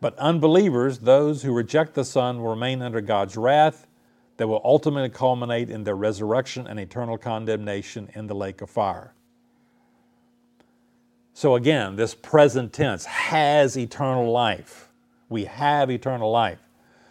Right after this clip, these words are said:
It looks upon this as a present possession. That's that realized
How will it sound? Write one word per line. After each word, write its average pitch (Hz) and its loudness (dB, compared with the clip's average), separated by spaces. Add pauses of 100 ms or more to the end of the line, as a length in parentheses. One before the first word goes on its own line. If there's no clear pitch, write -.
(360)
It 104 -6
looks 120 -4
upon 120 -2
this 110 0
as 110 -4
a 104 -4
present 123 -4
possession. 107 -4
That's 101 -6
that 95 -4
realized 101 -4